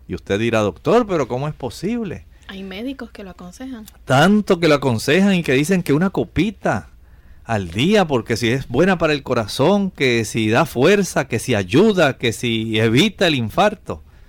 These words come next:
Speaker 1: Saben ustedes, hay una semejanza, como decíamos, con el, la ilustración del billete. Mientras más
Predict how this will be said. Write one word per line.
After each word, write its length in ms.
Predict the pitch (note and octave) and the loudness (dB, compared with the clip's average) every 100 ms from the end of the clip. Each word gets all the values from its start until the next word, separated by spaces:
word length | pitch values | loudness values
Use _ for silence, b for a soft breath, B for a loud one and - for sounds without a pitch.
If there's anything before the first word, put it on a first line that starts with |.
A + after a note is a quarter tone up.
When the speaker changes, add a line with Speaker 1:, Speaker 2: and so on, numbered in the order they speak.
| b b b b b | b b b b b
Speaker 1:
Saben 260 | A#2+ C3 | 0 0
ustedes, 640 | C#3+ - A#2+ B2 C3 - - | 0 0 2 4 2 -4 -8
hay 960 | G2 A2 A#2+ B2 A#2 G2+ F#2 E2+ - - - _ - - | -2 0 0 0 0 -2 -4 -8 -14 -20 -20 _ -16 -2
una 240 | C3+ D#3 | 2 2
semejanza, 720 | - B2+ C3+ B2+ A2+ - C#3+ | 0 0 2 2 0 -2 -6
como 240 | - F#2 F#2 | -4 -4 -2
decíamos, 520 | A2+ G#2 G2 G#2+ A#2 - | -4 -2 -2 -2 -4 -4
con 340 | A#2 A#2 B2 - | 0 0 0 -8
el, 640 | - F#2+ F#2 F2 E2+ E2 - - - - - - | -6 -4 -2 -6 -8 -10 -14 -20 -20 -20 -20 -18
la 160 | - G#2 | -4 -2
ilustración 840 | A#2 B2 - C3 - G2+ G2+ B2 b b b b b b - | -2 -4 -2 -2 -2 -4 -2 -4 b b b b b b -10
del 360 | G2 G2 A#2 | -6 -2 -2
billete. 640 | A#2+ B2+ C3+ E3+ - E2+ D#2+ - _ _ - | -2 -2 0 -2 -4 -12 -14 -20 _ _ -14
Mientras 920 | A2 A#2 D#3+ F#3 F#3+ - F3 F3+ - | -6 -2 0 0 0 0 0 -2 -6
más 960 | F#2+ F#2 G#2 C3+ D#3 - - - - - | -8 -4 0 0 -2 -8 -14 -18 -20 -20